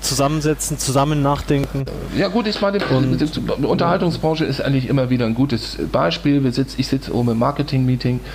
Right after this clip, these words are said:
Speaker 2: und, äh, dann hat der Product Manager, ähm, ein tolles Konzept gemacht mit Radiowerbung, mit Printwerbung, um die Platte irgendwie zu promoten.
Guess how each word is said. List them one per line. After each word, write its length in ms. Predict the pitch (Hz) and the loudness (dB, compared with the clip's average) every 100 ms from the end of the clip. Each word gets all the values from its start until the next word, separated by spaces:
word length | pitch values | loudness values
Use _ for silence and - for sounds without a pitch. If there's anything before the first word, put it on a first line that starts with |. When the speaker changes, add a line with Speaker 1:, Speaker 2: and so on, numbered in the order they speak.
| - - - - - | -8 -6 -6 -8 -4
Speaker 2:
und, 400 | 123 120 120 113 | 0 2 2 0
äh, 240 | 113 110 107 | 0 2 0
dann 280 | 117 120 120 | 0 0 0
hat 140 | - | -2
der 60 | 110 | -2
Product 380 | 139 147 131 | 0 0 0
Manager, 580 | 120 120 120 - 110 107 104 - | 0 0 0 0 2 0 -2 -2
ähm, 360 | 104 104 101 98 95 | 0 2 2 0 0
ein 180 | 101 | 0
tolles 300 | 98 117 113 | 0 0 -2
Konzept 360 | - 98 143 - | -2 -2 -4 -2
gemacht 500 | 120 117 113 107 - | -2 2 0 -2 -2
mit 360 | 101 98 - 98 | 0 0 -2 -2
Radiowerbung, 880 | 101 127 123 107 104 107 107 107 104 | 0 2 0 2 2 2 2 2 2
mit 140 | 98 - | -2 0
Printwerbung, 880 | - 143 113 104 107 104 101 98 - - | -2 0 0 0 2 2 2 0 -2 0
um 160 | 101 | 2
die 100 | 98 | 2
Platte 320 | - 120 123 | 0 -2 0
irgendwie 280 | 107 104 101 | 0 2 0
zu 160 | 98 98 | -2 -4
promoten. 640 | - 104 127 - 117 117 | 0 2 2 0 0 0